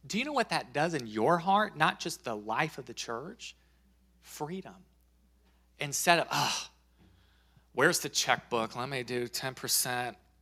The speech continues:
nine percent of," well, you know, like, and then it becomes like a tax, or it can become a tip. I've spent too lo-, long on that. But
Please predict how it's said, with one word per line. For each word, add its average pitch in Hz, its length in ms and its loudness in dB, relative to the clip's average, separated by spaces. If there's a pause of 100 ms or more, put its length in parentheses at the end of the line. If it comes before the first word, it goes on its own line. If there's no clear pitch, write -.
(500)
nine 127 340 6
percent 123 600 4
of," 117 160 0
well, 127 200 10
you 160 160 4
know, 151 220 6
like, 175 240 8
and 175 160 2
then 175 80 2
it 156 100 -4
becomes 160 580 0
like 165 180 4
a 160 40 0
tax, 135 520 0
or 123 160 2
it 123 160 -4
can 127 120 -8
become 117 380 -6
a 104 60 -12
tip. - 420 -10
I've 120 240 -10
spent - 400 0
too 113 320 -2
lo-, 107 120 0
long 107 500 0
on 104 120 -10
that. 101 300 -8
But 131 160 0